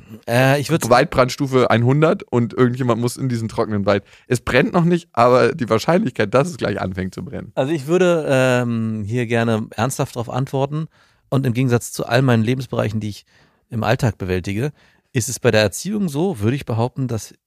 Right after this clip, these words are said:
Speaker 1: ich beziehungsweise wir sehr proaktiv handeln.
Speaker 2: Mhm.
Speaker 1: Also bevor die Erziehung so gestalten, dass m-, viele Dinge gar nicht erst aufkommen.
Speaker 2: Interesting. Ist das wirklich so?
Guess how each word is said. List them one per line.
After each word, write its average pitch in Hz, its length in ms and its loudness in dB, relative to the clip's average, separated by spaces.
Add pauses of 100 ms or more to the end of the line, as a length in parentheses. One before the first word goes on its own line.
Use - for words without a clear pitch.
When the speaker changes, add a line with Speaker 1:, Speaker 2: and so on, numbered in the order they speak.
(220)
Speaker 1:
ich 175 420 -6
beziehungsweise 107 580 -4
wir 147 280 -2 (280)
sehr 107 180 -2
proaktiv - 640 -10
handeln. - 280 -10 (120)
Speaker 2:
Mhm. 85 440 -6
Speaker 1:
Also 90 380 2 (300)
bevor 143 640 0 (560)
die 123 160 -6
Erziehung 117 400 0
so 123 240 -4
gestalten, 127 560 0 (240)
dass - 140 -6
m-, 107 240 -2
viele 151 280 -2
Dinge 120 220 0
gar 104 160 0
nicht 104 140 -6
erst 101 160 -10
aufkommen. - 440 -12 (280)
Speaker 2:
Interesting. 87 1080 -4 (680)
Ist 123 160 -4
das 151 140 -2
wirklich 110 260 -2
so? 104 220 -4